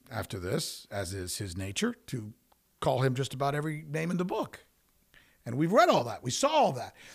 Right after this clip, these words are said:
As for McCabe, his reason for making Mister Trump dislike him was pretty simple. He took over for Comey and would also not play ball with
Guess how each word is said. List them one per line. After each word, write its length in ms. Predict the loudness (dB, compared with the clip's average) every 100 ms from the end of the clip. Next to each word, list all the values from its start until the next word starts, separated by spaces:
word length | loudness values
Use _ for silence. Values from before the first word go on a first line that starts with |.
| -18 -18 -2
As 220 | 0 0
for 160 | 2 4
McCabe, 720 | 2 4 8 10 10 6 0 -8 -20 -20 -20 -20 -14
his 400 | -2 2 2 4
reason 500 | 4 6 6 4 4
for 160 | 4
making 460 | 4 4 4 2 4
Mister 260 | 2 0
Trump 380 | 0 4 4 2
dislike 560 | 0 0 2 4 4 4
him 320 | 2 4 0
was 480 | 0 4 4 0 -8 _ _
pretty 220 | -4 0 2
simple. 440 | 2 -2 -4 -12 _ _ _ _ _ _ _ _
He 220 | -2 0
took 260 | 2 4 6
over 300 | 6 6 2
for 160 | 0
Comey 540 | 2 4 6 4 2 -8 _ _ _ _ _ _ _ _ _
and 400 | 4 6 6 2 0
would 160 | 8
also 400 | 10 10 10 8
not 400 | 8 6 6 4
play 220 | 4 4
ball 480 | 6 6 8 8 8
with 160 | 4